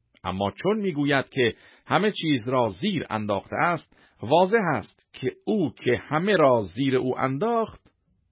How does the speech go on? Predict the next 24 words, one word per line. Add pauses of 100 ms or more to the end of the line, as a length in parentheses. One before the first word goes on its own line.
(160)
مستثناست. (1300)
اما
زمانی
که
همه (300)
مطیع
وی (180)
شده
باشند، (340)
آنگاه
خود
پسر
هم (140)
مطیع (220)
خواهد
شد، (760)
او
را
که
همه
چیز
را
مطیع
وی